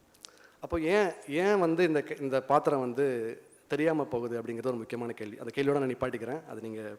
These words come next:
படிச்சு பார்க்கணும். இவங்க வந்து ஒரு டாக்டர். கல்யாணம் முடியும் போது இவங்களோட வயசு முப்பத்தி ஒன்பது, அம்பேத்கருக்கு வயசுக்கு ஐம்பத்தி ஏழு. இந்த ஆயிரத்தி தொள்ளாயிரத்தி நாற்பத்தி எட்டுல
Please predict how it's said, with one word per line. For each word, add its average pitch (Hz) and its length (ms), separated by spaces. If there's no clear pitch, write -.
படிச்சு 117 240
பார்க்கணும். 104 360
இவங்க 202 280
வந்து 190 560
ஒரு 147 220
டாக்டர். 151 400
கல்யாணம் 190 320
முடியும் 165 280
போது 151 280
இவங்களோட 151 400
வயசு 143 340
முப்பத்தி 139 380
ஒன்பது, 127 540
அம்பேத்கருக்கு 135 420
வயசுக்கு 120 380
ஐம்பத்தி 117 300
ஏழு. 113 260
இந்த 185 320
ஆயிரத்தி 185 420
தொள்ளாயிரத்தி 180 280
நாற்பத்தி 165 420
எட்டுல 185 360